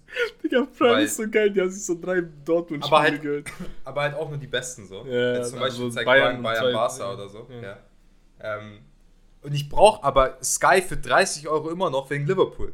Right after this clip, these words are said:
Speaker 1: Ja, das ist frech, Digga. Es ist ernsthaft frech. Aber ich sag dir, ich, die Erleichterung kommt, Matze, in Zukunft. Datsun holt sich safe die Premier League.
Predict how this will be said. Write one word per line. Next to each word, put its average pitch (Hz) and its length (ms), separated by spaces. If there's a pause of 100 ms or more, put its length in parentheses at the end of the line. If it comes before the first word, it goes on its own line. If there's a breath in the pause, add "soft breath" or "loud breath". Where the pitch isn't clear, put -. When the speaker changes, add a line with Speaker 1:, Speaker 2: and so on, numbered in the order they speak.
(120)
Speaker 1:
Ja, 123 220 (160)
das 160 180
ist 175 140
frech, - 480
Digga. 113 320
Es 127 180
ist 139 100
ernsthaft 170 280
frech. 143 120 (220 soft breath)
Aber 123 240
ich 123 100
sag 165 220
dir, 156 140 (120)
ich, - 280 (1120)
die 120 340
Erleichterung 131 560
kommt, 127 280
Matze, 117 280
in 117 100
Zukunft. 123 480 (800)
Datsun 117 300
holt 104 120
sich - 160
safe 107 280
die - 80
Premier 104 320
League. - 80